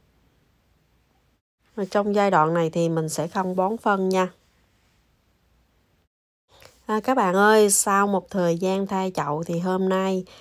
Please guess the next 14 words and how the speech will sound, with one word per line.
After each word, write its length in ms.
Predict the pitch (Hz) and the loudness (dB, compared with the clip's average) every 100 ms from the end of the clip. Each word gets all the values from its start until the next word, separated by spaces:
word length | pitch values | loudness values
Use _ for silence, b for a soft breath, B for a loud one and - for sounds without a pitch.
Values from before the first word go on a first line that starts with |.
| B B | B B
à, 180 | 175 170 | -2 -2
cái, 340 | 170 196 226 240 | -2 -2 0 0
à, 180 | 202 180 | 0 2
vòi 220 | 170 156 | 2 0
hoa 280 | 180 180 180 | 0 0 2
này 320 | 170 160 165 | 0 -2 -2
nó 100 | 175 | -2
đã 320 | 190 156 147 190 | -2 -2 -4 -4
thêm 220 | 208 185 | 0 0
một 160 | 170 165 | 0 -2
nụ 220 | 151 143 | -2 -2
mới 300 | 170 185 214 | -2 -2 -2
cho 140 | 220 | -2
mình. 240 | 190 175 | 0 0